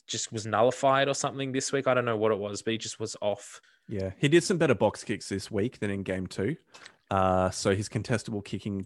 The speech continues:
Speaker 2: did improve. They put it down Caleb Clark's throat. They didn't smash him like they were talking about during the week, but they did,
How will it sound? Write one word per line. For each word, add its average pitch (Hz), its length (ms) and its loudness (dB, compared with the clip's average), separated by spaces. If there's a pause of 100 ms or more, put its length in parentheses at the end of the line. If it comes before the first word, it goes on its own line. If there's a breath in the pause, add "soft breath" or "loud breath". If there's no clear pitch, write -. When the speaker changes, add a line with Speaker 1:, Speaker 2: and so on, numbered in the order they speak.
Speaker 2:
did 98 260 -4
improve. 104 540 0
They 101 180 4
put - 180 4
it 117 80 0
down 98 240 2
Caleb 98 280 0
Clark's - 340 0
throat. 95 320 0
They 113 80 -2
didn't 135 200 -2
smash 95 460 -4
him 98 100 -4
like 90 180 -6
they 95 80 -4
were 101 80 -4
talking - 300 -8
about 90 220 -6
during 92 200 -8
the 95 80 -4
week, 92 280 -4
but 95 120 -4
they 98 100 0
did, 101 380 -2